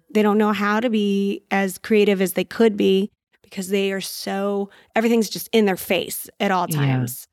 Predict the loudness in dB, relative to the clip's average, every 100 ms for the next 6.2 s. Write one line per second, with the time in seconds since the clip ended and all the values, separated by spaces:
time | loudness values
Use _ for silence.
0 | _ _ _ 2 4 4 0 -2 0 0
1 | 0 0 2 0 -2 -6 -6 -6 -4 -4
2 | -4 -6 -8 -12 -12 -10 -10 -12 -14 -8
3 | -6 -6 -8 -8 -8 -8 -10 -8 -4 -4
4 | -6 -6 -2 0 -2 -6 -6 -4 -2 -2
5 | -2 -2 -2 -2 -4 -2 -2 -2 -2 -2
6 | 0 -2